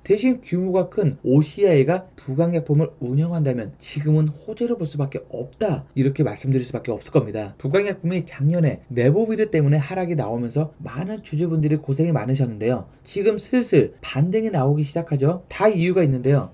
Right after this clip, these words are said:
현재 지금 세력들이 조금씩 여러분들 모르게 이렇게 지금 매집하고 있는 상태입니다. 지금 차트 보시면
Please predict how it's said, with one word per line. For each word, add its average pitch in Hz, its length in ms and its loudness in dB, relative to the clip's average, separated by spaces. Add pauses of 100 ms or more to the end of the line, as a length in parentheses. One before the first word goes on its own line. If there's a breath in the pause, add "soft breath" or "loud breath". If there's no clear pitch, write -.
현재 254 400 2
지금 185 180 0
세력들이 208 560 -2 (360 loud breath)
조금씩 196 540 0
여러분들 190 460 2
모르게 143 600 6
이렇게 196 280 6
지금 170 280 8
매집하고 175 680 2
있는 202 320 4
상태입니다. 120 760 2
지금 196 240 4
차트 254 300 6
보시면 170 400 4